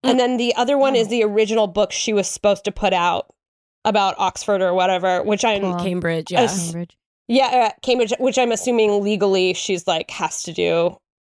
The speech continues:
Speaker 2: so she doesn't go to jail.
Speaker 3: Um,
Speaker 2: But I don't know.
Speaker 3: are she bringing both those kittens to England?
Speaker 2: I don't know what she's doing with, she got two ragdoll kittens,
Speaker 3: <gasps>
Speaker 2: okay?
Speaker 1: Oh, so
Speaker 2: Which
Speaker 1: cute.
Speaker 2: people, people dragged her for getting them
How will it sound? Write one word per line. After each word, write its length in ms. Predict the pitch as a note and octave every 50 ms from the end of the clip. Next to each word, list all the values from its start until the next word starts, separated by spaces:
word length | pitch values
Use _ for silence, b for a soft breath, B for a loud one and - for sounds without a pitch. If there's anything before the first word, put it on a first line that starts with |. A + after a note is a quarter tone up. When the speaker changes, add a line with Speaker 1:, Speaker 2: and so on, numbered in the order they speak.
| -
Speaker 2:
so 160 | - - G#3+ F#3
she 140 | - -
doesn't 220 | E3 F3 E3+ E3+ D3+
go 80 | - -
to 100 | - F3+
jail. 320 | - - - - - - _ _ -
Speaker 3:
Um, 300 | B3 C4 C4 A#3+ - _ _ _ _ -
Speaker 2:
But 100 | A#3+ G#3+
I 100 | F#3+ E3
don't 160 | D#3+ - - -
know. 140 | - - - -
Speaker 3:
are 80 | C4+ C4
she 240 | - - - D#4 D4+
bringing 360 | B3+ C4+ D#4+ E4 E4 E4 D#4+
both 220 | C#4+ E4+ D#4+ -
those 240 | - C#4+ C#4 C4+ -
kittens 440 | - - D4 - - C4 C4+ - -
to 280 | - - C#4 C#4 - -
England? 480 | C#4+ D#4 D#4 A#3 G3 F#3+ G#3 A#3+ - _ _ _ _ _ _ _ _ _ _ _ _ _ _ _ _ _ B B B
Speaker 2:
I 120 | - D4+ E4+
don't 140 | G4+ A4 G#4
know 80 | A#4
what 140 | G4+ A4 -
she's 200 | - - D5 C5
doing 180 | - A4+ A4+ A4+ A4
with, 140 | - - -
she 120 | - F4
got 260 | B3 D#4+ E4+ - -
two 540 | - - - F4+ F4+ F#4+ G4+ G4+ G#4+ A4 A4 - _ _ _ _ _ -
ragdoll 680 | A#3 B3 D4+ D4 D#4 E4+ D4+ C#4+ E4+ G4+ G4 G4 G4+ G4
kittens, 640 | - - D4+ - G#3 A#3 G#3 G#3 G#3 B3+ D4+ E4+
Speaker 3:
<gasps> 180 | A#3 A#3 G#3+ F#3
Speaker 2:
okay? 420 | D#3+ D#3 A#3 A#3 B3 C4 D#4+ D#4 - -
Speaker 1:
Oh, 340 | - G#3+ A3 A3+ A3+ G#3+ G#3+
so 260 | - - - G#3+ G#3
Speaker 2:
Which 240 | A#3 C4+ D#4 D4+ G#3
Speaker 1:
cute. 260 | G#3 G3 G3 G3 F#3+
Speaker 2:
people, 600 | F#3+ F#3+ - - F4 E4+ E4+ F4+ D#4+ - - _ _ - - - _ -
people 320 | - C#4 - D4 D4+ D4 A#3+
dragged 640 | G#3 A3 G#3 G3+ G#3 G3+ G3+ G#3+ G#3+ A#3 C4 C#4 C#4
her 320 | D4 D4 E4+ E4 E4+ F4
for 400 | - - D#4 C#4+ C#4 C4 C4 B3+ B3 A3
getting 260 | - G3+ G3+ A3+ A3 A#3+
them 180 | A#3+ C4 C#4